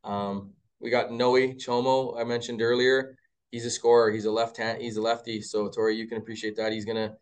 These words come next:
he's gonna go at it, and he, he can score in drones. So I think he's gonna pick up some of that weight. And it's, we're gonna have to do it collectively.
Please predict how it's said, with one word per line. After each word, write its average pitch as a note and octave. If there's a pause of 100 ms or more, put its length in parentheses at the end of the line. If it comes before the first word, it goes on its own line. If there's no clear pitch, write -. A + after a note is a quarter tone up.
(200)
he's A2+
gonna A#2
go A2+
at A2+
it, A#2
and G#2+
he, G#2+
he G#2+
can A2
score A2
in G#2+
drones. G#2
So G2+
I G2
think G#2+
he's G#2+
gonna A2
pick A2
up G#2
some G#2+
of G#2
that G#2+
weight. A2 (500)
And A2+
it's, A2+
we're A#2
gonna C3
have C3+
to C3+
do C#3
it C#3+
collectively. B2+